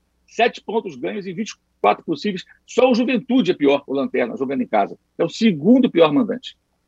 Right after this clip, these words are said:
Então, o Botafogo, de fato, tá acontecendo mais ou menos algo que a gente lá atrás vinha falando.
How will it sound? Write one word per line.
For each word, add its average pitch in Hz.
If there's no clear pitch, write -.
Então, 175
o -
Botafogo, 196
de 160
fato, 190
tá 196
acontecendo 208
mais 202
ou 202
menos 208
algo 214
que 233
a 208
gente 202
lá 202
atrás 208
vinha 208
falando. 160